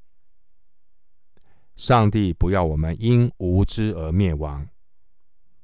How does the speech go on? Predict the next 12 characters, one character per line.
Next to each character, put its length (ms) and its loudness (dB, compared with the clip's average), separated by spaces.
何 160 -6
西 180 -4
阿 120 -2
书 180 -4
四 180 -8
章 180 -4
六 200 -6
节。 280 -14
因 180 6
为 140 8
信 300 6
心 440 2